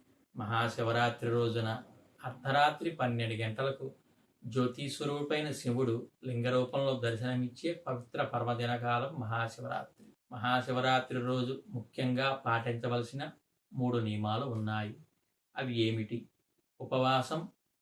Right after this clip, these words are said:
రాత్రి జాగరణ చేయటం, శివనామస్మరణ,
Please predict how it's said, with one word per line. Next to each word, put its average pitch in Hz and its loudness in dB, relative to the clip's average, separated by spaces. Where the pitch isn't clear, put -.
రాత్రి 117 2
జాగరణ 113 2
చేయటం, 117 0
శివనామస్మరణ, 117 0